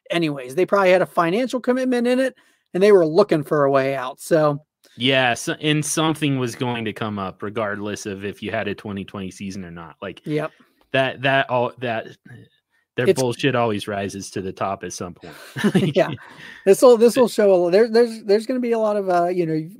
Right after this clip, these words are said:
Speaker 1: we've, we've seen this floated around as well, that there will be a lot of, uh, babies born out of this, and there will be a lot of marriages ended out of this.
Speaker 2: <laughs> Yep.
Speaker 1: There will be a lot of leagues that, uh, also end out of this,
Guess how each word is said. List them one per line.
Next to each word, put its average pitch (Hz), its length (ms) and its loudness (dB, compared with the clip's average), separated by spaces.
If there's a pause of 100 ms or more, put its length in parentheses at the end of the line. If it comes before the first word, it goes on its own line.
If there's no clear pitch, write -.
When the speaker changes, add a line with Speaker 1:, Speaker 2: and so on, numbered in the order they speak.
Speaker 1:
we've, 180 200 -10 (840)
we've 190 160 -2
seen 220 220 2
this 196 200 2
floated 185 380 4
around 175 300 2
as 165 120 -4
well, 175 200 2
that 170 100 -12
there 160 140 0
will 165 80 0
be 165 140 2
a 156 60 4
lot 156 180 4
of, 147 180 0
uh, 151 220 0 (460)
babies 160 380 2
born 175 320 4
out 190 100 2
of 190 80 0
this, 247 260 0
and 165 120 -4
there 226 100 2
will 226 80 0
be 247 140 -2
a 233 80 2
lot 247 200 0
of 202 140 -2
marriages 208 540 -2
ended 165 340 0
out 147 160 -2
of 135 80 -4
this. 151 260 -2
Speaker 2:
<laughs> 185 120 4
Yep. 147 720 0
Speaker 1:
There 226 120 8
will 330 120 8
be 294 100 6
a 262 80 8
lot 220 180 6
of 220 80 2
leagues 220 460 0
that, 185 200 6
uh, 160 340 6 (260)
also 185 300 2
end 160 220 0
out 147 120 0
of 139 100 -10
this, 180 320 -6